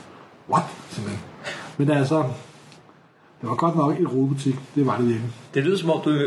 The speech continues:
Speaker 2: inde i en periode her, hvor at det, du sidder og oversætter og udgiver, det er ikke noget, du selv bryder dig specielt meget om.
Speaker 1: Nej, men så kom jo gudskelov, for eksempel det sidste nummer i Klonsagaen, hvor, øh, Norman Osborn vender tilbage, og,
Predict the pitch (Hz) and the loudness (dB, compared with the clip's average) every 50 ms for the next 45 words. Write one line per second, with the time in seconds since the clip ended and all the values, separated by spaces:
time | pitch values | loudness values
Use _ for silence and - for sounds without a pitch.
0 | - - 139 139 170 180 165 143 135 135 127 135 143 151 147 156 135 127 127 131 | 2 2 2 4 4 2 2 2 0 2 2 2 4 2 2 2 2 2 2 2
1 | 123 113 104 117 - 131 131 143 143 139 - 147 139 123 110 107 120 147 151 147 | 2 2 0 -2 -2 -2 -2 -2 -2 -2 0 0 2 2 2 2 2 0 0 -2
2 | 131 123 120 - - 92 98 98 90 117 127 131 131 135 131 120 127 131 131 131 | -2 -2 -2 -2 -2 -2 -2 -2 0 2 2 0 0 0 -4 -2 0 -2 -2 0
3 | 131 131 135 135 - 131 135 - 135 127 120 120 120 120 - - - - 135 135 | -2 -2 -2 0 -2 -2 -2 -2 -2 -2 0 -2 -2 -4 -4 -6 -4 -4 -4 -2
4 | 131 123 113 127 160 180 170 - - - - - - - 180 175 180 175 170 160 | 0 0 2 2 2 0 0 -4 -12 -16 -20 -20 -14 -6 -2 0 2 2 4 4
5 | 147 - 147 156 - - 196 190 - - 190 202 202 208 196 185 175 160 143 - | 2 2 2 0 2 2 2 2 2 2 0 0 0 0 0 2 2 2 2 2
6 | - 175 175 - 214 175 151 147 170 170 139 - 139 - - - - - - - | 2 0 2 2 2 2 4 4 4 2 2 0 -6 -8 -10 -12 -14 -12 -6 -6
7 | 143 - 185 170 170 156 160 143 - - 196 190 - 180 156 147 139 147 139 - | -4 0 2 2 4 4 2 2 2 0 0 2 2 2 2 4 4 2 2 2
8 | - 151 143 135 135 139 123 113 110 104 101 95 90 87 - - - - - - | 2 2 2 2 0 0 0 0 0 -2 -6 -6 -8 -10 -14 -20 -20 -20 -20 -20
9 | - - - _ _ _ _ _ _ - 135 131 127 127 131 127 120 113 110 113 | -20 -20 -20 _ _ _ _ _ _ -4 -2 0 2 2 2 0 0 -2 -2 -2
10 | 113 113 110 123 139 143 143 135 127 135 131 120 135 135 - - 147 139 131 131 | -2 -2 -2 -2 -2 0 2 2 2 2 4 2 2 0 0 2 2 2 2 0
11 | 113 113 110 - - - 113 107 107 117 120 120 113 - - 101 101 98 95 | -2 -4 -4 -6 -4 -4 -4 -4 -2 -2 -2 -2 -2 -2 -2 0 0 -2 -2